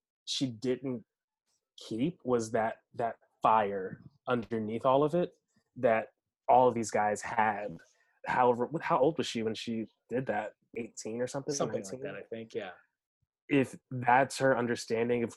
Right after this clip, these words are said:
Speaker 1: just like, "Oh, I'm gonna do what I see happening over there, and I'm just gonna say, say the words, and that,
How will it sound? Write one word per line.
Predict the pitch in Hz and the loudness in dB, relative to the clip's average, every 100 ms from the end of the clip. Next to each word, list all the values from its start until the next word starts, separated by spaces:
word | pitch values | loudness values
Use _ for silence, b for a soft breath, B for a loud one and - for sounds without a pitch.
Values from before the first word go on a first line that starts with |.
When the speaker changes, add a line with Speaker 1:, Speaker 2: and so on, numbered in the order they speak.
| - | -10
Speaker 1:
just | 123 - | -4 0
like, | 117 110 | 2 2
"Oh, | 143 | 2
I'm | 135 | 2
gonna | 135 127 | 2 0
do | 107 120 | 0 -2
what | 120 | 2
I | 110 | 2
see | - - 120 | 2 -2 -4
happening | - 110 107 117 113 | -2 -2 -2 -4 -2
over | 104 110 | 0 -2
there, | 98 107 107 123 160 165 _ _ _ _ _ _ _ _ _ - | -2 0 0 2 0 -4 _ _ _ _ _ _ _ _ _ -4
and | 117 | -4
I'm | |
just | 113 117 | -2 0
gonna | 120 110 | 2 2
say, | - - - 107 101 | -2 -2 2 2 0
say | - - 110 | -8 0 0
the | 110 | 2
words, | 113 123 143 127 104 - - - | 4 4 6 2 0 -6 -12 -8
and | 90 110 104 | -4 -4 -2
that, | 107 | -2